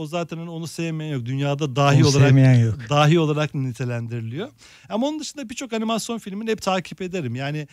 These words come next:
Speaker 1: hani, çok özel filmler var. Ne bileyim, İllüz-, İllüzyonist diye bir film var mesela, e, çok severim.
Speaker 2: Hı hı.
Speaker 1: Onun dışında daha böyle,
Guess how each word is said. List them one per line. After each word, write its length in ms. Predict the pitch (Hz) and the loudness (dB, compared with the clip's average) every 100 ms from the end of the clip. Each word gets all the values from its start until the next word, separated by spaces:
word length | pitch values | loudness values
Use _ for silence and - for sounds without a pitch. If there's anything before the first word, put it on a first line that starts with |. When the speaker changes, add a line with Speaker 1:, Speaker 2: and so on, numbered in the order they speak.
| _ | _
Speaker 1:
hani, 100 | 151 | -12
çok 160 | 147 202 | -10 -8
özel 280 | 185 185 180 | -4 -2 -4
filmler 440 | - 170 170 170 | -4 -10 -8 -6
var. 240 | 123 117 135 | -4 -4 -6
Ne 100 | 139 | -8
bileyim, 240 | 107 131 | -12 -12
İllüz-, 340 | 160 147 135 160 | -6 -6 -8 -10
İllüzyonist 520 | 160 143 139 156 147 | -8 -8 -8 -10 -10
diye 120 | 143 131 | -12 -12
bir 60 | |
film 280 | 120 135 135 | -14 -12 -10
var 100 | 117 | -10
mesela, 280 | 110 107 131 147 135 | -12 -14 -16 -12 -14
e, 60 | |
çok 280 | 117 143 135 | -10 -10 -10
severim. 440 | - 110 107 120 123 | -10 -12 -12 -10 -4
Speaker 2:
Hı 260 | 107 95 | -2 0
hı. 40 | 123 | 0
Speaker 1:
Onun 160 | 165 | 0
dışında 360 | 165 - 170 156 | -2 -8 -10 -4
daha 200 | 165 175 | -2 -2
böyle, 260 | 165 160 | -4 -6